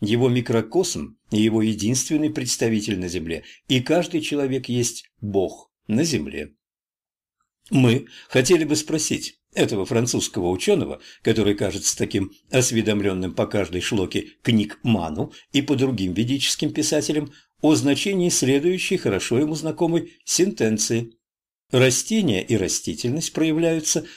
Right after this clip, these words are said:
во множестве форм вследствие их предшествующей деятельности. Они окружены мраком, но тем не менее наделены внутренней душой и равно ощущают удовольствие и боль. Ману, книга первая.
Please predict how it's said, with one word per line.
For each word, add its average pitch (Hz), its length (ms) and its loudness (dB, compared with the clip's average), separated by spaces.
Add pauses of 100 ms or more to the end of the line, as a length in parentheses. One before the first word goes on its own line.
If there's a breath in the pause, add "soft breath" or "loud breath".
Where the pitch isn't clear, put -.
во 117 200 2
множестве 165 500 0
форм 175 380 0 (160 loud breath)
вследствие 151 640 0
их - 220 -4
предшествующей 156 840 0
деятельности. 87 880 -4 (240 loud breath)
Они 139 260 4
окружены 110 480 2
мраком, 113 560 0 (120)
но 110 140 2
тем 101 260 -2
не 82 100 -8
менее 135 320 0
наделены 101 600 0 (140 loud breath)
внутренней 117 640 2
душой 107 440 -2 (160 loud breath)
и 143 100 4
равно 104 380 2
ощущают 143 640 -2
удовольствие 90 680 -2 (220 soft breath)
и 220 120 2
боль. 95 440 -2 (260)
Ману, 113 400 0
книга 95 340 -6
первая. 78 480 -8